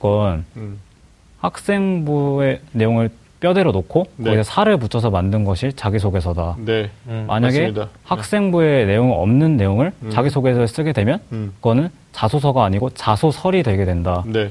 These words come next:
Speaker 3: 어.
Speaker 1: 그거를 말하고 싶고요.
Speaker 2: 네.
Speaker 3: 그거 어디서 배웠어요? 아니면 본인이 그렇게 이해했어요?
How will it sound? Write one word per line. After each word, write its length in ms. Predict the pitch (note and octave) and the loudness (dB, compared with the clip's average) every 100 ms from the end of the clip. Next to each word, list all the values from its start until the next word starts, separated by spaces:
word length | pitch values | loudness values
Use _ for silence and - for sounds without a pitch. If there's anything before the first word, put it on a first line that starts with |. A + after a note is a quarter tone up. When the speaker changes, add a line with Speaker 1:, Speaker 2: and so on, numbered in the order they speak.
| - | -6
Speaker 3:
어. 280 | G#2+ A2+ A2+ | -8 -6 -6
Speaker 1:
그거를 480 | A#2+ C#3 C3+ A#2+ G#2+ | -2 2 4 4 4
말하고 220 | F2+ F#2 | 2 -2
싶고요. 320 | F#2 - G#2+ F#2 - - | -4 -4 -4 -4 -8 -6
Speaker 2:
네. 200 | A2 G2+ - | -4 -4 -4
Speaker 3:
그거 120 | G#3 | 2
어디서 180 | F3+ G#3+ | 4 4
배웠어요? 560 | G#3+ D3 F#3+ A3 B2+ D3 - - - | 2 2 2 2 -2 -2 -8 -20 -8
아니면 400 | C3+ C#3 C#3+ C3 | -4 -2 -2 -4
본인이 300 | B2 E3+ G#3 | 0 2 2
그렇게 380 | E3+ D#3 - C#3+ | 2 0 0 0
이해했어요? 720 | A#2+ B2 C#3+ D3+ D3+ A2 A#2+ | 2 2 2 2 0 -2 -2